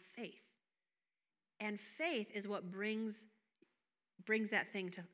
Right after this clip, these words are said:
to, um, manifest. Faith is what endures and waits for it in expectation. Amen? And so, um, in God's word, what, what, so all those stories, you know, we've got Enoch,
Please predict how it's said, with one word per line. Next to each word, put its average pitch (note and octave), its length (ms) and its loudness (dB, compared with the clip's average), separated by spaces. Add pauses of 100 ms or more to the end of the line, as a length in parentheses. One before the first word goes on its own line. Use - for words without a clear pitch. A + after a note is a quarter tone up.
(120)
to, E3 240 0
um, D#3 220 -4
manifest. - 760 -4 (960)
Faith B3+ 400 6 (400)
is G3 180 2
what F#3+ 200 2
endures G3 580 2
and F3+ 200 -2
waits F#3+ 300 0
for D3 280 -6
it - 140 -2
in F3 140 -2
expectation. - 760 -6 (320)
Amen? E3+ 340 2 (960)
And A#3 120 0
so, A#3+ 340 4 (420)
um, G3 420 6
in A3+ 100 0
God's B3+ 340 4
word, A3 440 4 (680)
what, C4 180 6 (100)
what, A#3+ 220 6
so C4 220 8
all C#4+ 280 12
those D4 220 6
stories, F#3+ 560 6
you F#3+ 80 4
know, E3 220 2 (600)
we've G#3 120 -4
got A3 160 6 (100)
Enoch, C4 460 8